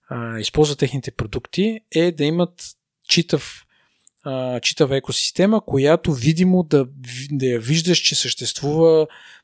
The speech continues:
да имаш усещането, че имаш тая интеграция, че тия устройства наистина с-, не са мислени, „Тая година ще имаме този телефон“, ма ти с-, дори да не си купиш Google, а, примерно Pixel, ще си купиш Samsung,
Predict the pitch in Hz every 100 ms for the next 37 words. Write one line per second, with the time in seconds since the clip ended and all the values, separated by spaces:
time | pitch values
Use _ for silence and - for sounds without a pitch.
0 | _ 143 165 151 - - 156 - 151 135
1 | 127 - 131 120 - 123 113 113 123 143
2 | - 165 - _ _ - - 123 - 156
3 | 139 - - 143 - 127 131 - 147 123
4 | - - 127 - 156 156 151 160 151 147
5 | - - - _ 190 175 151 156 143 -
6 | 139 123 - 131 - 113 - 185 185 170
7 | 143 175 - 143 - - - _ 160 170
8 | 170 143 - - 147 127 123 143 139 127
9 | 120 117 - 120 113 - 110 - 127 -
10 | 180 165 147 - - - - - 123 -
11 | 123 - 170